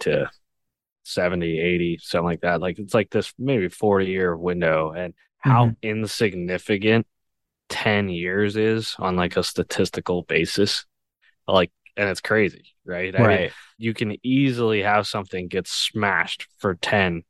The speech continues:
Speaker 1: or twenty years, and it's still, like, the best strategy, uh, or, you know, a great strategy. Maybe I sh-, I should probably never use the word the best, uh, for anything, but it's still just a great strategy. And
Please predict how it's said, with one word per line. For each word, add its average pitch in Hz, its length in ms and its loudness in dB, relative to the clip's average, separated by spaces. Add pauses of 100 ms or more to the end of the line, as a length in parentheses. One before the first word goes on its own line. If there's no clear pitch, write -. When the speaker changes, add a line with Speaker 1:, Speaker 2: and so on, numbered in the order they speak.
(140)
Speaker 1:
or 98 160 -2
twenty 95 460 -2
years, 87 540 0 (480)
and 104 120 0
it's 98 140 -4
still, 98 400 2
like, 85 180 -2 (520)
the 90 120 0
best 90 240 0
strategy, 82 560 -2 (260)
uh, 82 240 0
or, 85 280 0
you 90 120 -2
know, 80 200 -4
a 82 60 -4
great 87 380 -2
strategy. 80 680 -2
Maybe 80 240 0
I 80 60 0
sh-, - 160 -8
I - 40 -2
should - 240 -4
probably 82 220 0
never 82 200 -2
use 80 200 0
the 82 80 0
word 78 220 0
the 85 60 -8
best, 80 360 -2 (260)
uh, 78 180 -8
for - 180 0
anything, - 720 0 (400)
but 110 120 2
it's 98 80 -4
still 120 200 4
just 110 240 -2
a 110 40 -4
great 101 360 0
strategy. 98 640 -2
And 101 420 2